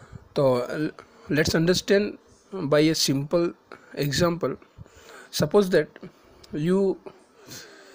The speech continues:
मानो कि आप किसी दुकान पर गए और आपने उस दुकान से जो है, आपके पास ट्वेंटी रुपीज हैं, आपके पास जो है टोटल ट्वेंटी रुपीज हैं, और आपने जो है वहाँ पर जा कर के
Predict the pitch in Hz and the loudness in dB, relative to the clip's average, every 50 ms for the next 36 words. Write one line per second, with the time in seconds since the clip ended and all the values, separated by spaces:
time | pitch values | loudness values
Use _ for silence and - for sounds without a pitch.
0 | - - - - - - - - _ _ _ _ _ _ _ _ _ _ _ - | -20 -20 -20 -20 -20 -20 -20 -20 _ _ _ _ _ _ _ _ _ _ _ -4
1 | 165 170 185 196 190 - 214 196 190 185 190 - - 170 - - 185 151 139 - | 0 0 2 0 0 2 2 4 4 2 0 -2 -8 -6 -4 -2 -2 -2 -2 0
2 | 160 165 185 190 180 151 123 131 131 233 - - - - - - - - - 127 | 0 0 0 2 0 0 0 -2 -6 -8 -10 -16 -20 -20 -20 -20 -18 -12 -8 -6
3 | 127 127 123 123 123 127 117 - 131 - - 170 165 165 165 160 160 165 170 151 | -4 -2 0 0 0 -2 -2 -4 -4 -6 -4 -2 -2 -2 0 -2 -2 -4 -4 -6
4 | 147 135 151 147 151 151 156 160 165 156 - - 165 156 156 156 156 156 147 151 | -8 -6 -6 -6 -2 0 0 0 0 0 -2 -2 -2 -2 0 0 0 2 2 0
5 | 156 160 - - - _ - - - 143 - 180 165 - 170 170 - - - 156 | 0 -2 -4 -8 -14 _ -12 -10 -10 -6 -6 -4 -2 0 0 0 0 0 -2 0
6 | 156 156 143 190 175 165 147 - - 143 139 - - 127 113 113 - - - - | 0 0 0 0 0 0 2 2 2 2 0 -2 -2 -4 -6 -6 -10 -14 -14 -14
7 | - - - - - - - 147 - - 175 165 - 131 127 151 143 156 151 151 | -12 -12 -14 -16 -14 -12 -12 -10 -6 -6 -4 -2 0 0 0 0 0 -2 -4 -4
8 | 165 165 - 185 147 139 143 170 160 185 190 247 - - - - - - - - | -4 -4 -4 -6 -6 -6 -4 -4 -4 -4 -4 -8 -10 -12 -14 -14 -14 -16 -20 -20
9 | - - - - - - 170 156 143 135 208 196 175 160 156 - 135 131 - - | -20 -20 -20 -16 -8 -4 -4 -4 -2 0 -2 0 0 -2 -2 -4 -6 -6 -6 -8
10 | 175 - - - - - _ - _ - - - - 156 147 143 139 139 131 - | -12 -12 -14 -18 -20 -20 _ -20 _ -20 -12 -6 -4 -2 0 0 -2 -2 -4 -6
11 | - 147 143 143 - 190 190 180 170 180 175 170 175 175 180 165 - - - - | -6 -6 -6 -4 -2 -2 -2 0 0 0 0 0 0 0 0 -2 -4 -6 -14 -20
12 | - - - - - - - - - 170 151 143 147 151 - 185 160 160 175 170 | -20 -20 -20 -20 -20 -20 -20 -14 -6 -2 0 0 0 2 2 0 2 2 0 0
13 | 160 160 147 147 - 160 165 | 2 0 -2 -2 -4 -6 -6